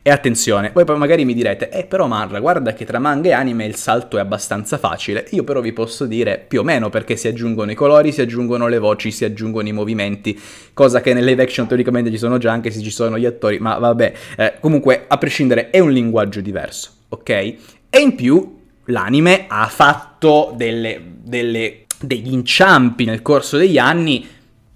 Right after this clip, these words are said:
improponibili, secondo me. Poi io non voglio neanche essere quel tipo di persona che va a dire, "No, ragazzi, voi dovete leggervi il manga perché il manga ha il sapore della carta, è più importante."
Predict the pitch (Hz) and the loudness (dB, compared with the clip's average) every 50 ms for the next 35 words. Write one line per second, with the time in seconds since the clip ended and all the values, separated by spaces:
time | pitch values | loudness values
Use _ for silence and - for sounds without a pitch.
0 | _ - - 120 120 110 - 117 - - 117 147 196 226 208 151 135 127 120 117 | _ -12 -10 -8 -8 -4 -4 -6 -4 -2 0 2 2 4 4 4 4 4 2 2
1 | 113 107 - - - - 135 117 - 135 135 127 123 131 131 135 123 107 104 - | 0 -2 -6 -8 -8 -8 -6 -2 -2 0 0 2 2 2 2 2 0 0 -2 -6
2 | - - 139 117 107 - - - - - - 151 180 202 185 156 147 147 143 143 | 0 2 2 2 2 -2 -8 -16 -20 -10 0 2 2 2 4 2 4 4 4 6
3 | 139 139 139 139 139 147 151 160 156 - 160 151 143 - - 123 135 131 - - | 6 4 4 4 2 2 2 0 0 2 2 2 2 2 0 0 -2 0 -2 -4
4 | 143 127 123 127 123 123 123 - - _ - - 123 117 117 117 - - 170 170 | -2 2 2 2 2 2 -2 -4 -20 _ -4 -2 -2 -2 -2 -4 -4 -6 -4 -2
5 | 165 - - 107 - 120 113 117 - - 123 117 123 123 123 113 117 - - - | -4 -6 -6 -8 -4 -4 -2 -2 -2 2 4 4 4 4 2 0 -2 -6 -16 -20
6 | - - _ - 120 120 113 107 107 101 101 107 101 98 113 - - - 101 98 | -20 -20 _ -6 -4 -2 -2 -2 -2 -4 -4 -6 -6 -6 -8 -12 -12 -12 -10 -10
7 | - - - - 107 104 160 170 110 101 107 - 110 104 147 165 147 131 123 117 | -10 -10 -10 -10 -8 -6 -6 -6 -4 -6 -6 -6 -4 -4 -4 -4 -4 -4 -6 -4
8 | 104 107 107 101 101 120 151 185 196 160 120 113 - 113 - - - 123 113 110 | -4 -6 -6 -6 -6 -6 -6 -6 -4 -4 -4 -4 -6 -8 -10 -8 -8 -6 -6 -4
9 | 104 104 117 147 170 175 151 127 110 113 117 113 117 - 131 120 - 156 180 180 | -4 -2 -2 -2 -4 -4 -4 -2 -2 -2 -2 -4 -6 -10 -12 -8 -2 0 0 2
10 | 160 131 123 120 117 113 - 139 143 175 170 - - 120 - 143 135 127 135 - | 2 0 -2 -2 -4 -4 -2 -2 -2 -2 -4 -6 -10 -6 -4 -6 -4 -4 -6 -2
11 | - 151 - - | -2 -2 -2 -4